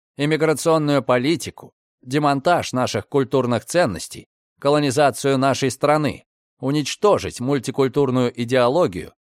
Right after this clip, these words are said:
то отстрела семидесяти человек не было бы. Западная Европа в целом и Норвегия, в частности, постепенно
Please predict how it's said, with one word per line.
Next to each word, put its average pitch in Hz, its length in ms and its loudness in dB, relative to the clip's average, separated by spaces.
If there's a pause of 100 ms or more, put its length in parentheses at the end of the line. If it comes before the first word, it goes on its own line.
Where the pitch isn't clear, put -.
(200)
то 160 260 4
отстрела 135 520 0
семидесяти 123 600 -4
человек 123 460 0
не 160 200 2
было 80 180 -6
бы. - 160 -20 (640)
Западная 139 560 2
Европа 131 560 2
в - 80 -10
целом 98 440 2
и 104 60 -2
Норвегия, 113 680 -2
в - 60 -20
частности, - 680 -4 (120)
постепенно 147 800 -2